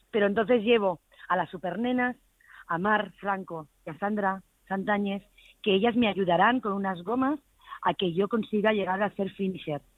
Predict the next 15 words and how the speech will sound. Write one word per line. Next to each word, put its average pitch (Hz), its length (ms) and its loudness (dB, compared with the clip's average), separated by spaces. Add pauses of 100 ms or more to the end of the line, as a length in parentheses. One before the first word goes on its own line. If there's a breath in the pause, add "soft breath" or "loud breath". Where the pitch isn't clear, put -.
(360)
También 196 420 4
tenemos 214 320 2
en 220 100 2
el 208 80 4
equipo 202 340 4
a 185 100 6
Israel 190 380 2
Núñez, 226 380 2 (600)
que, 180 680 2 (180)
que 185 80 -2
bueno, 175 360 0 (280)
que 180 80 -4
es 165 80 -2
otro 196 200 4
maquinón, 202 640 4